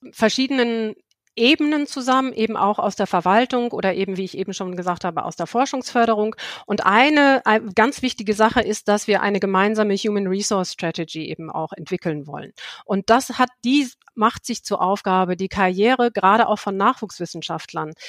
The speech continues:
mit zu unterstützen. Wir sind eine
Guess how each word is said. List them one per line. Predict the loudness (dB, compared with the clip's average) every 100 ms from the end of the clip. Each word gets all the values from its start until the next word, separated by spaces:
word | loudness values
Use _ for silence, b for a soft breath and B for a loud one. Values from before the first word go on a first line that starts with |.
| B B 0
mit | 0 0
zu | -4
unterstützen. | -2 -2 -2 -4 -6 -6 -10 -12 -16 B B
Wir | 2 4
sind | 6 4 4 0 -4 -2
eine | 4 6 6 6 6 6 6 4